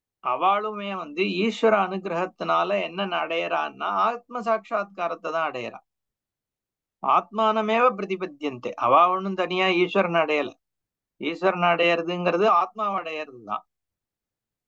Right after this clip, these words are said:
அவ்யக்தோபாசகர்கள் என்ன பண்றான்? அவன் ஆத்மஸ்வரூபத்திலேயே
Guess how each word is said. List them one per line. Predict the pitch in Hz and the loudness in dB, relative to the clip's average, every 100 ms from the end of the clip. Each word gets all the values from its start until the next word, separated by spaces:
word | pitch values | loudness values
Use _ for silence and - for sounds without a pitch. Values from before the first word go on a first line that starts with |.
| _ _ - | _ _ 0
அவ்யக்தோபாசகர்கள் | 156 156 226 254 - 240 220 202 202 196 202 202 190 196 | 2 2 2 0 4 6 6 6 2 2 2 0 2 0
என்ன | 185 190 | 2 0
பண்றான்? | 180 170 160 147 151 - _ _ - | 0 2 4 4 2 -6 _ _ -8
அவன் | 139 165 214 175 | -4 0 2 4
ஆத்மஸ்வரூபத்திலேயே | 190 208 240 202 208 208 202 202 - 190 185 180 | 2 0 -8 -10 -4 -4 -2 -4 -4 0 2 2